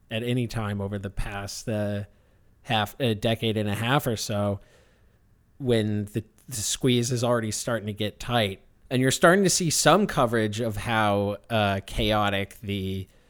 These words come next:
or I shouldn't say chaotic, uh, of how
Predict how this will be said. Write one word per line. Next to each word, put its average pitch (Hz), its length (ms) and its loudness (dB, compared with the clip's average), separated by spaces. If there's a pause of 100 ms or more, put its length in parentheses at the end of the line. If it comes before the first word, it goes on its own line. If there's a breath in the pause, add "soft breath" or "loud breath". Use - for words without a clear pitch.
(220 soft breath)
or 110 80 2
I 98 140 2
shouldn't 101 280 -2
say 107 200 -2
chaotic, 95 560 -4 (600 soft breath)
uh, 101 280 2 (120)
of 107 180 2
how 113 640 2